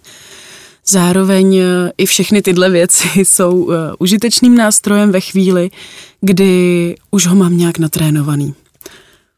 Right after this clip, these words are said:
Málo kdy se vlastně děti ve škole setkávají s tím, že, a teď se vracíme zase zpátky na základní školu, málo kdy se děti setkávají s tím, že by, eh, že by někdo jako zkoumal, jestli se jim to líp pamatuje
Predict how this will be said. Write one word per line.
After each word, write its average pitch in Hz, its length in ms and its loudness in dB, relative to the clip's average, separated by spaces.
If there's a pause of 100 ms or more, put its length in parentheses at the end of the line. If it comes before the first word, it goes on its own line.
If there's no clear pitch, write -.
(520)
Málo 185 300 0
kdy 180 180 -2
se - 160 -2
vlastně 165 800 -4 (280)
děti 175 340 0
ve 165 100 -2
škole 165 400 -2
setkávají 165 680 0
s - 160 -2
tím, 175 440 0
že, 165 400 0 (380)
a 180 40 -2
teď 180 100 0
se 190 100 0
vracíme 175 340 2
zase 165 220 -2
zpátky 170 400 -4
na 175 100 2
základní 180 500 -2
školu, 170 320 -6 (500)
málo 175 260 2
kdy 185 160 2
se 170 140 0
děti 156 240 -2
setkávají 160 520 -2
s - 120 -2
tím, 170 180 -2
že 175 140 0
by, 160 440 0 (840)
eh, 156 300 -2
že 165 100 0
by 156 120 0
někdo 160 280 2
jako 160 420 -2
zkoumal, 170 520 0
jestli 170 200 -2
se 170 140 -2
jim 170 120 0
to 175 100 -2
líp 170 240 -4
pamatuje 160 720 -4